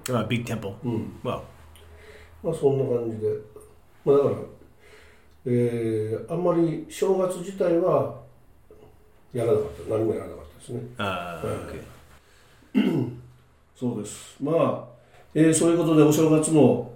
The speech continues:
Speaker 2: ね、えー、日本のお正月は、
Speaker 1: うん。
Speaker 2: いつまでがお正月かっていう話がね、
Speaker 1: あー。
Speaker 2: ありますけど。
Speaker 1: When does it end?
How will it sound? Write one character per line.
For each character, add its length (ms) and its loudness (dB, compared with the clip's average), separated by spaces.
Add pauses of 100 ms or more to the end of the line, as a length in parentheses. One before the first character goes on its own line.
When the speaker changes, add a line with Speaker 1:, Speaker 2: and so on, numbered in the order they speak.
Speaker 2:
ね、 180 -2
え 800 0 (160)
ー、 40 -2
日 60 4
本 220 6
の 100 8
お 40 10
正 180 4 (120)
月 140 -2
は、 340 6 (140)
Speaker 1:
う 60 -2
ん。 100 -2 (460)
Speaker 2:
い 40 -4
つ 100 0
ま 140 8
で 100 12
が 80 10
お 80 4
正 220 2
月 200 2
か 140 2
っ 60 -6
て 60 -4
い 80 -4
う 40 -6
話 300 -8
が 100 -4
ね、 140 0 (400)
Speaker 1:
あ 800 -4
ー。 40 -6
Speaker 2:
あ 80 -6
り 60 -6
ま 80 -6
す 120 -12
け 80 -10
ど。 280 0 (960)
Speaker 1:
When 140 4
does 220 2
it 80 0
end? 300 -2